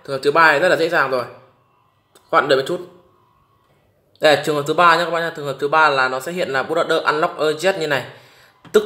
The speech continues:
là bootloader của bạn đã unlock rồi. Và các bạn hiện úp custom rom. Ok.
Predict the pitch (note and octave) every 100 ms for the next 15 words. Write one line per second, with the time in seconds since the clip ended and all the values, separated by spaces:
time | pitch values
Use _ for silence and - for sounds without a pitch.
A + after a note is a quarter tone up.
0 | - C3+ D3 C#3 F3+ E3 D#3+ C3+ A#2+ E3
1 | - E3 F3 D3 D3 A#2+ - - _ _
2 | _ - D3+ D3 C#3 C#3 D#3+ C#3+ D#3 D#3+
3 | F#3 - F3+ - C#3 D3+ D3 - - _
4 | _ _ _ _ - -